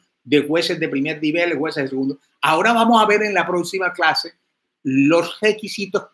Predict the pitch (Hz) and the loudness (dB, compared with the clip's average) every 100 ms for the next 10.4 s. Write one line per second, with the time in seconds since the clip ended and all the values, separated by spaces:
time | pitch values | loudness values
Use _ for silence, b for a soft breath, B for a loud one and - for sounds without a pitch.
0 | _ 180 165 233 294 156 135 175 143 156 | _ 2 2 2 0 0 -4 -4 -4 -4
1 | 165 139 - 123 147 156 _ _ _ _ | -6 -10 -10 -8 -8 -8 _ _ _ _
2 | 147 147 151 - 131 117 120 127 139 127 | 0 0 0 -4 -2 -2 -2 -2 -4 -6
3 | 101 - - - _ _ - 185 165 139 | -10 -10 -10 -12 _ _ 0 2 2 2
4 | 151 139 165 220 220 220 220 - - _ | 0 0 0 2 4 6 4 2 -12 _
5 | - 226 226 196 190 185 180 - _ _ | 0 2 4 4 4 4 0 -8 _ _
6 | - 147 135 131 151 151 190 180 170 147 | -2 -2 -2 -6 -2 -2 0 2 2 2
7 | 139 131 117 113 117 - 120 117 117 156 | 2 0 0 -4 -6 -4 -4 -4 -4 -4
8 | 208 202 196 - 196 160 147 147 _ _ | 0 -2 -2 0 0 2 -4 -8 _ _
9 | _ _ _ - - - 190 180 - 240 | _ _ _ -4 -2 0 -2 -2 -2 2
10 | 254 254 247 - | 4 4 0 -4